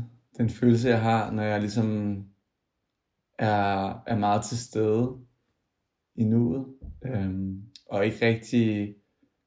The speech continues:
har de store, ligesom, planer om, hvad der skal ske. Jeg kan godt have idéer om, hvad der skal ske, men ligesom bare er, er til stede i, i det, der sker lige nu,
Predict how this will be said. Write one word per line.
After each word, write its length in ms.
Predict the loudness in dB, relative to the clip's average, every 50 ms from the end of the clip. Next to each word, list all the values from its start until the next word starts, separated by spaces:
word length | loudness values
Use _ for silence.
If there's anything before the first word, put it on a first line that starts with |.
| _ _
har 240 | -8 -2 0 0 0
de 140 | 0 -2 -4
store, 1000 | -8 -8 -4 -2 -2 0 0 0 0 0 0 0 0 -2 -2 -4 -6 -8 -10 -12 -16 -16 -12
ligesom, 640 | -10 -10 -8 -6 -6 -6 -4 -4 -6 -6 -6 -8 -8 -8 -10 -12 -12 -16 _ -14
planer 440 | -4 0 2 2 2 2 0 -2 -4
om, 320 | -4 -6 -6 -6 -6 -6
hvad 220 | -6 -6 -4 -4
der 100 | -4 -4
skal 220 | -4 -6 -6 -8 -10
ske. 340 | -8 -6 -6 -4 -4 -4 -4
Jeg 80 | -6
kan 100 | -4 -2
godt 160 | 0 0 0
have 260 | 0 0 2 0 0 2
idéer 340 | 2 2 4 4 4 2
om, 200 | 0 -2 -4 -6
hvad 160 | -6 -6 -6 -6
der 80 | -8
skal 200 | -8 -10 -10 -12
ske, 380 | -12 -10 -10 -10 -10 -10 -12 -18 _ _ _ _ _ _ _ _ _ _ _ _ _ _ -6
men 120 | -4 -2
ligesom 260 | -2 -2 -2 -2 -2 -2
bare 340 | -2 0 0 0 0 -2
er, 420 | -2 -4 -4 -4 -4 -4 -6 -8 -10 -10 -8
er 80 | -8 -8
til 140 | -8 -8 -10
stede 540 | -6 -2 0 2 2 2 2 2 0 -4 -6 -12 -14 -8
i, 340 | -8 -6 -6 -6 -10 -10 -10 -6
i 80 | -4 -2
det, 120 | 0 2
der 100 | 2 2
sker 260 | 0 0 -4 -4 -2
lige 200 | -2 -2 -2 0
nu, 340 | 0 0 0 0 -2 -4 -8